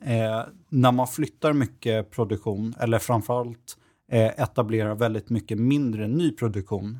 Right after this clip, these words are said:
i exempelvis Kina, eh, på grund av både de, eh, ekonomiska, den ekonomiska lagstiftningen, men även de geopolitiska riskerna.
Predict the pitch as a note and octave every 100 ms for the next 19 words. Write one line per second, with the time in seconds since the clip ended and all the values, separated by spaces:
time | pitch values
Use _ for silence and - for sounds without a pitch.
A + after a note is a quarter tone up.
0 | - A2+ G2 - G2 F2+ F#2+ F#2 - -
1 | A2+ A2+ B2+ A#2 _ _ - _ _ -
2 | A2 G#2 G#2 G2+ G2 - G#2 G#2 G#2 G2+
3 | G2 G#2 A2 G#2 G#2+ C3 B2 A2 G2+ _
4 | _ _ _ - A#2 G#2 G#2 A2+ - A2+
5 | A#2+ C#3 C#3+ - C3 B2 - _ _ -
6 | A#2+ A#2 B2+ C3 C#3 C#3+ B2+ G2+ - G2+
7 | G#2+ G#2 G#2 G#2+ A#2 G#2 G2 A#2 A#2 G#2+
8 | G2+ G2 B2 B2+ A#2+ - G2 F#2 - G2+